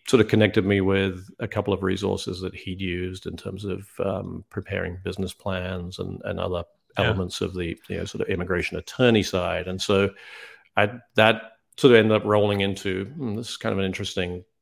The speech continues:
Speaker 1: space." I mean, having come to the U S myself, um, albeit under different circumstances, um, I, you know, I felt that I could sort of connect, particularly with people coming from,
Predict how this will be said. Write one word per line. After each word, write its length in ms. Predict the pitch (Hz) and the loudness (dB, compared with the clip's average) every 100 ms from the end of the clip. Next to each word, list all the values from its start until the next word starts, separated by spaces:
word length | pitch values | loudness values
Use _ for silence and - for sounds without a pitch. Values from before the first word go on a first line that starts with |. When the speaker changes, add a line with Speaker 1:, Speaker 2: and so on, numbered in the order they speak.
| _ | _
Speaker 1:
space." 420 | - - 101 92 - | -12 -4 -2 -4 -6
I 40 | |
mean, 120 | 87 | -6
having 240 | 95 92 92 | -4 -6 -6
come 220 | - 98 | -4 -2
to 60 | |
the 140 | 92 92 | -2 -6
U 160 | 90 | -6
S 160 | 90 - | -8 -8
myself, 640 | 85 - 95 87 85 - - - | -10 -6 -6 -4 -6 -10 -12 -8
um, 280 | 90 87 92 | -6 -8 -12
albeit 340 | 95 92 92 | -12 -8 -8
under 240 | 92 92 92 | -8 -12 -12
different 480 | 104 101 90 90 95 _ _ _ _ - | -12 -8 -8 -8 -12 _ _ _ _ -12
circumstances, 1040 | - 101 98 95 - 92 90 - 92 98 - _ - | -2 -2 -2 -6 -6 -6 -6 -6 -8 -8 -18 _ -10
um, 580 | 95 85 85 87 87 90 - _ - | -8 -8 -8 -10 -12 -14 -18 _ -6
I, 260 | 87 87 - - - - - _ - | -4 -6 -10 -20 -18 -18 -20 _ -8
you 100 | 85 | -6
know, 80 | 85 | -4
I 80 | 90 | -4
felt 320 | - 85 - | -4 -4 -4
that 160 | 90 - _ _ _ - | -6 -6 _ _ _ -8
I 80 | |
could 160 | 95 - | -6 -8
sort 180 | - - | -6 -6
of 60 | |
connect, 480 | - 90 85 82 - | -6 -8 -6 -6 -8
particularly 540 | 107 - 98 - 92 87 | -10 -6 -6 -4 -6 -4
with 380 | 87 87 85 - - | -6 -6 -10 -14 -12
people 240 | - - | -10 -10
coming 380 | 87 87 82 82 | -10 -8 -8 -10
from, 760 | - 82 85 82 80 80 78 | -6 -4 -4 -6 -8 -8 -12